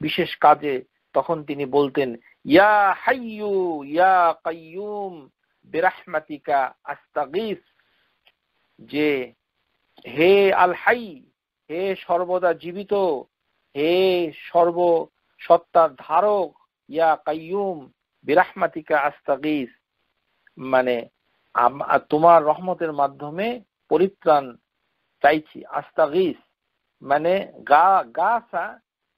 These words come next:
ইয়াগাসা, ইয়াগুসু হচ্ছে পরিত্রাণ চাওয়া। আমাদের দেশে, বাংলাদেশে বলে না গাউসুল আজম, একটা আব্দুল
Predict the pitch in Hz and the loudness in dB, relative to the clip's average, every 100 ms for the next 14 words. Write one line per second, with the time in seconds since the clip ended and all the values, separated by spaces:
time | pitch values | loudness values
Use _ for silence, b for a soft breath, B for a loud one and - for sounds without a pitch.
0 | _ 139 151 196 208 196 165 156 156 214 | _ -8 -6 -2 -2 -2 -8 -12 -12 -12
1 | 202 - 180 190 _ _ _ - 165 - | -14 -14 -16 -18 _ _ _ -16 -14 -6
2 | 226 202 185 196 214 - 175 156 - 127 | -6 -4 0 0 0 2 2 0 0 2
3 | 104 98 _ _ _ _ _ _ _ - | 0 -4 _ _ _ _ _ _ _ -10
4 | 127 147 160 151 156 180 160 139 143 147 | -4 -2 -2 -4 -6 -4 -2 0 0 0
5 | 151 160 156 160 185 - - - - 135 | 0 -4 0 0 0 -4 -8 -2 4 4
6 | 143 - 147 123 123 135 113 _ - - | 4 -4 -4 -2 -2 -2 -6 _ -12 -6
7 | 135 123 _ _ _ _ - 131 131 | -4 -4 _ _ _ _ -8 -6 -4